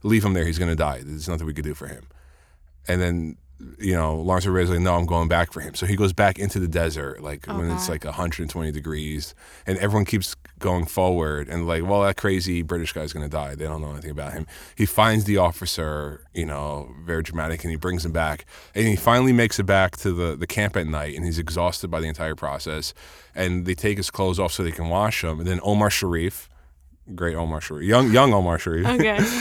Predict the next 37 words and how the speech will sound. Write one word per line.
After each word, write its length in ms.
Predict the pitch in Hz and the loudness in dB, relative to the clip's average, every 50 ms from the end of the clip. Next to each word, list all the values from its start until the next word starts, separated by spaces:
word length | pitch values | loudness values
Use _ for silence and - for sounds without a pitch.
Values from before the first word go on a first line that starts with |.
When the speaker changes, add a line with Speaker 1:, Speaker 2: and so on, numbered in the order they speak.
| 226 208 156 | -2 -4 -4
Speaker 1:
<laughs> 40 | - | 2
takes 280 | - 151 147 143 - - | 6 6 8 8 6 2
his 200 | 160 139 - - | 0 -2 -2 -4
clothes, 380 | - - 117 104 110 120 117 | -2 2 4 6 6 6 4
his 100 | - 104 | 2 2
British 240 | 87 110 110 107 - | 4 4 4 4 6
officer 360 | 113 104 101 - - - 143 | 4 2 2 2 -2 -4 -4
clothes, 300 | - - 139 143 147 123 | 0 2 4 4 4 2
and 120 | 120 95 90 | 0 -2 -2
throws 320 | - 101 104 104 101 92 - | 0 2 4 4 4 4 2
them 120 | 95 92 | 0 0
into 140 | 90 82 87 | 0 -2 -4
the 80 | 76 | -8
fire. 440 | 73 - 80 73 69 65 60 - - _ _ - _ - - - - 226 - - - - - - - - - - - - - - - _ _ _ _ | -6 -6 -6 -6 -6 -8 -10 -12 -18 _ _ -20 _ -20 -18 -18 -18 -16 -18 -20 -20 -20 -20 -20 -20 -20 -20 -20 -20 -20 -20 -20 -20 _ _ _ _
And 100 | - 107 107 | 2 4 6
when 80 | 110 | 6
he 60 | 117 | 6
wakes 260 | 110 104 113 110 - - | 6 6 4 4 4 2
up 60 | 113 | 0
the 80 | 101 104 | 2 2
next 240 | 101 101 95 - - | 2 2 0 0 0
morning, 240 | 101 101 101 101 95 | 2 2 4 4 4
they 100 | 95 92 | 2 2
give 180 | 85 92 90 90 | 2 2 2 2
him, 180 | 92 90 90 | 0 0 0
like, 220 | 87 85 85 78 - | -2 -2 -4 -4 -4
the 240 | 92 87 85 80 76 | -2 0 0 0 0
Arab 400 | - 82 82 82 82 82 76 76 - | 0 0 0 0 0 -2 -6 -6 -2
garb. 440 | 82 80 76 71 69 67 65 64 - - - | -2 -2 0 -2 -4 -6 -10 -14 -20 -20 -18
And 80 | - 90 | -10 -6
he's 180 | 87 80 78 | -6 -6 -4
wearing, 220 | 87 87 85 85 85 | -4 -4 -2 -2 -4
like, 100 | 82 80 | -4 -4
the 80 | 82 | -4
white 260 | 78 80 78 76 60 | -4 -4 -4 -6 -6
robes. 540 | 80 80 73 76 73 69 67 - - - - - | -8 -8 -8 -8 -10 -12 -14 -12 -12 -10 -8 -8
Speaker 2:
Oh. 540 | 165 160 160 156 151 143 135 123 127 139 | -8 -6 -6 -6 -6 -8 -8 -8 -10 -12